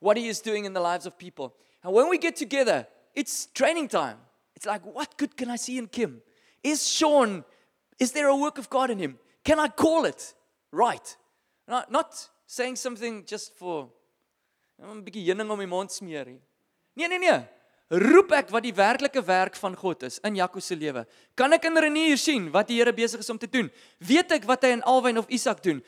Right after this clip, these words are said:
Kan ek in Dawie sien, daar is die gees van die Here besig om te werk? Do I know what Stella is going through? And what do, can I see on Chris? What is, can we, can we do it? The Spirit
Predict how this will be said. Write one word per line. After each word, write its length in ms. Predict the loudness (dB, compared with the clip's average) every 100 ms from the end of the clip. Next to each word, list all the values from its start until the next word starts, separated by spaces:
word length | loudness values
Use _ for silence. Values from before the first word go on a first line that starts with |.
| _ _
Kan 160 | 4 6
ek 120 | 6
in 100 | 6
Dawie 320 | 6 6 4
sien, 300 | 0 -2 0
daar 220 | 4 4 4
is 80 |
die 80 | 0
gees 260 | -4 -4 -2
van 120 | -2
die 100 | 2
Here 140 | 2 2
besig 280 | -2 -6
om 80 | -8
te 80 | -2
werk? 240 | 0 0 -2 -16 _ _
Do 180 | 4 6
I 80 | 6
know 320 | 8 8 8
what 140 | 6
Stella 340 | 4 0 2 2
is 120 | 2
going 240 | 0 0
through? 240 | -2 -2 -2 -6 -2
And 140 | 6
what 180 | 6 6 2 _
do, 160 | 0 2
can 180 | 4 4
I 60 |
see 240 | 2 2 0
on 120 | 0
Chris? 420 | 2 2 2 -4 4
What 120 | 6
is, 220 | 6 0 -10 _ _
can 280 | 6 6 6
we, 100 | 2 2
can 200 | -2 0
we 60 | 0
do 220 | 0 2
it? 300 | 2 0 -10 _ _ _ _ _ _ _ _ _
The 80 | -6
Spirit 640 | -6 -4 2 4 4 2